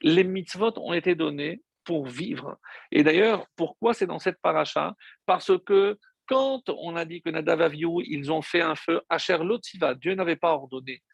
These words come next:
C'est-à-dire, si on était capable de faire une mitzvah véritablement comme il faut, <clears throat> notre âme chercherait à s'unir avec Hachem.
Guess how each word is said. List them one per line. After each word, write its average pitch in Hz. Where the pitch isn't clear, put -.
C'est-à-dire, 220
si -
on 208
était 247
capable 208
de 156
faire 196
une 160
mitzvah 165
véritablement 185
comme 147
il 135
faut, 180
<clears throat> -
notre 180
âme 240
chercherait 220
à 262
s'unir 208
avec 175
Hachem. 147